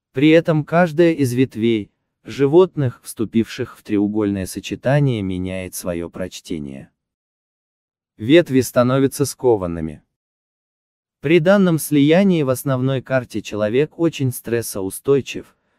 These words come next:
Это верно при треугольных слияниях в любой элемент, которые собираются внутри карты. Также треугольные слияния возможны,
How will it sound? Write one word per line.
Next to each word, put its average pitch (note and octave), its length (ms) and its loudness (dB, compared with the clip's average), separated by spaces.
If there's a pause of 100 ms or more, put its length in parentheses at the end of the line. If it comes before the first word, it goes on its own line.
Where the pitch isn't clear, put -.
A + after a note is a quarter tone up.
(180)
Это C#3+ 300 0
верно D#3+ 380 2
при C#3+ 160 -2
треугольных B2 600 0
слияниях C3 760 0
в A#2 60 -4
любой B2+ 420 2
элемент, A2 500 -4 (280)
которые C3+ 440 2
собираются B2+ 720 -2
внутри A#2+ 400 -4
карты. - 560 -10 (340)
Также D#3 360 0
треугольные B2 640 0
слияния G2+ 580 -4
возможны, F#2+ 720 -6